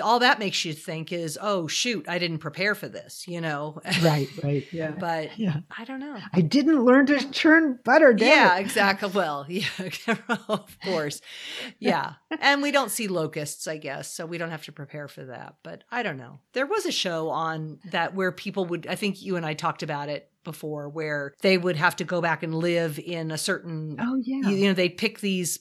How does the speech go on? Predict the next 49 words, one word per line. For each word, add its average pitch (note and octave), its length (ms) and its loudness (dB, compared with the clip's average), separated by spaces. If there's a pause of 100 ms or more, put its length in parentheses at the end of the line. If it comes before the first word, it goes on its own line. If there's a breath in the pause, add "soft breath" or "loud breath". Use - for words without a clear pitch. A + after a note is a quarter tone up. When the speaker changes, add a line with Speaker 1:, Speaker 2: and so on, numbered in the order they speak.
Speaker 1:
five F#3+ 320 6
families F3+ 580 0
or F3 60 -6
something, D#3+ 440 -6
and D#3+ 120 -4
they D#3+ 100 -2
were D#3 160 -4
homesteaders, E3+ 800 -2
you F3 140 -6
know, D#3 220 -4
and D3+ 260 -6
they D3+ 120 -4
would D3+ 200 -8
get D3 320 -6
a F3+ 80 -4
parcel F#3+ 400 0
of D#3 80 -4
land, G#3+ 440 6
and F3 80 -4
they D#3+ 120 -4
had D#3+ 160 -4
to D#3+ 60 -2
build G3 280 2
something E3+ 540 -4
and C#3+ 120 -4
figure D3+ 280 -4
out D3 160 -4
how C#3+ 80 -6
to C3+ 180 -10
make C#3+ 240 -12
food G3 460 -2
and C#3+ 300 -8
whatnot. D3+ 520 -10
Or - 500 -16
I - 60 -20
love G3+ 220 -2
the D3+ 160 -6
idea, B2+ 500 -10 (140)
but - 240 -16 (200)
I'm F#3 220 0
not C3+ 220 -8
doing - 240 -14
it. - 200 -20
Speaker 2:
Not F3+ 300 4
me. C4+ 260 4
Speaker 1:
Mm-mm. B3 460 -4
Speaker 2:
Not B3 220 2
I. E3 360 2
Speaker 1:
Nope. G#3+ 300 0